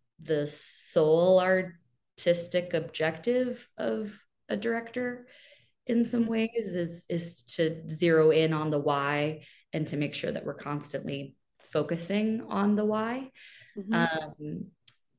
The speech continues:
Speaker 1: something that really resonated with me from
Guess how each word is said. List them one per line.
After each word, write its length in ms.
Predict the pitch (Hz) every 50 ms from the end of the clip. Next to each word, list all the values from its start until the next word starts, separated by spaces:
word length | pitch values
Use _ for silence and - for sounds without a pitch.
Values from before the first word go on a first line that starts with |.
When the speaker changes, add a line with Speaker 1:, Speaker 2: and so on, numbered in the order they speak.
| _ _ _ _ _ _
Speaker 1:
something 680 | - - - - 202 190 196 196 196 196 185 190 185 170
that 580 | 170 160 160 156 156 156 156 160 160 - - - _
really 400 | - 175 170 170 170 170 170 170
resonated 600 | 160 160 156 156 151 160 156 156 156 156 160 160
with 180 | 160 160 160 -
me 280 | 170 156 151 156 151 151
from 500 | 151 - - 156 151 156 151 151 151